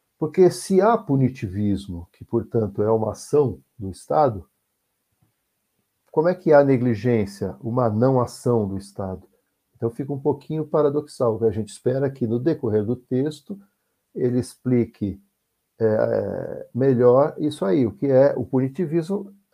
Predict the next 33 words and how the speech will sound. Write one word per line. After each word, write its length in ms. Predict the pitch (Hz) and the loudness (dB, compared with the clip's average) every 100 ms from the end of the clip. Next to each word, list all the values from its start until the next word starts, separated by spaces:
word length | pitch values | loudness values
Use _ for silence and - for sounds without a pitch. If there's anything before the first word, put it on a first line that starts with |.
| _ | _
a 80 | 127 | -4
palavra 560 | - 139 139 135 151 143 | 0 4 4 6 4 2
já 280 | 160 160 | 4 2
traduz 460 | 147 156 147 120 120 | 2 -2 0 0 -2
um 80 | 147 | -4
pouco 340 | - 143 139 | 0 0 0
e 20 | |
vai 140 | 165 170 | -2 -2
ser 220 | - 151 | -2 -6
desenvolvida. 720 | 139 151 160 160 127 117 104 | -6 -8 -8 -6 -4 -4 -2
Agora, 260 | 104 107 113 | -2 -2 -2
a 40 | |
negligência 540 | 123 139 139 127 120 | -4 -4 -6 -8 -10
estatal 440 | - 139 - 151 156 | -6 -8 -4 -4 -4
poderia, 420 | 208 226 180 - _ - | -2 -2 -2 -4 _ -2
negligência 680 | 143 151 147 120 131 123 127 | 0 2 0 2 0 0 -6
estatal 720 | - 131 127 - 135 147 - _ _ - | -4 -4 -2 -2 -2 -2 -8 _ _ -6
em 100 | 107 | 0
relação 640 | 127 120 - - 127 120 | 4 2 0 -2 0 2
a 80 | 107 | 0
isso, 400 | 123 135 - 110 | 0 -2 -4 -6
aquilo, 520 | - _ 123 131 120 | -6 _ -4 -2 -4
aquilo 280 | - 120 113 | -8 -8 -6
outro, 320 | 104 98 _ _ _ _ _ _ _ | -8 -12 _ _ _ _ _ _ _
pra 120 | 120 | -4
não 140 | 117 120 | -2 -4
entrar 340 | 123 117 117 | -4 -4 -2
nesse 200 | 113 - | -4 -6
paradoxo. 680 | 123 123 110 107 - - _ _ _ _ _ _ _ _ _ | -4 -4 -4 -8 -10 -20 _ _ _ _ _ _ _ _ _
Algum 220 | 151 165 190 | -4 -2 -2
comentário 480 | 160 139 143 151 | -2 0 2 2
mais, 240 | 196 196 - | 2 0 0
Pedro? 340 | 123 98 92 | -6 -6 -10